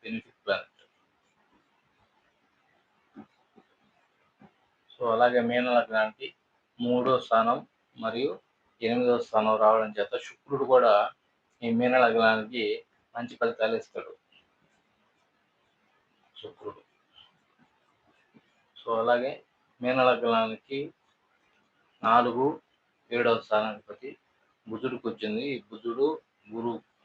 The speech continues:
గురువుకి చాలా పాప ఫలితాలు ఇస్తాడు. అలాగే గురువుకి బుధుడు కూడా పాప ఫలితాలు ఇస్తాడు. బుధుడికి కూడా గురువు పాప ఫలితాలు ఇస్తాడు. కాబట్టి ఈ మీన లగ్నానికి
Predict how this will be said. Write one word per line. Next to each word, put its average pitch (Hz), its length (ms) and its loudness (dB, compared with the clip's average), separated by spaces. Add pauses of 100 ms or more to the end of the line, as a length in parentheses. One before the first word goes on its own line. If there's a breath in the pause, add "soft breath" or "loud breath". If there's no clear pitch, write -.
గురువుకి 113 540 -10 (960)
చాలా 113 180 4
పాప 110 360 2
ఫలితాలు 104 440 -2
ఇస్తాడు. 104 300 -10
అలాగే 123 420 -2
గురువుకి 123 720 -10 (440)
బుధుడు 120 280 -2
కూడా 120 200 2
పాప 113 400 4
ఫలితాలు 107 280 -6
ఇస్తాడు. 127 300 -20
బుధుడికి 120 580 -8
కూడా 147 440 -4 (960)
గురువు 131 500 0
పాప 117 320 4
ఫలితాలు 104 300 0
ఇస్తాడు. - 280 -20
కాబట్టి 123 300 2
ఈ 156 340 -10
మీన 117 260 -6
లగ్నానికి 117 720 -6